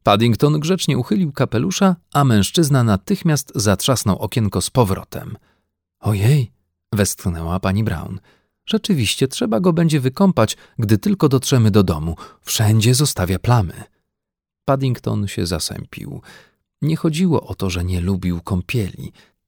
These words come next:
Raczej nie miał nic przeciwko posiadaniu na futrze zapasu dżemu i bitej śmietany.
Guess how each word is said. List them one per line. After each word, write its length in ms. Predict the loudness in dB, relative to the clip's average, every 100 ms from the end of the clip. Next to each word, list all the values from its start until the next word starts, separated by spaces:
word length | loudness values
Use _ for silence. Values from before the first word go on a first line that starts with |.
| _
Raczej 540 | -4 -2 -2 0 -2 _ -2
nie 280 | 2 4
miał 200 | 4 4 4
nic 240 | 2 0
przeciwko 560 | -4 -4 -2 -4 0 0
posiadaniu 640 | 0 -2 0 2 4 4
na 160 | 2 -2
futrze 420 | -4 -6 -2 0
zapasu 460 | 0 -2 -4 -2
dżemu 440 | -2 0 2 2 0
i 100 | -2
bitej 280 | -4 -2 -2
śmietany. 600 | -2 -6 -8 -12 -14 -16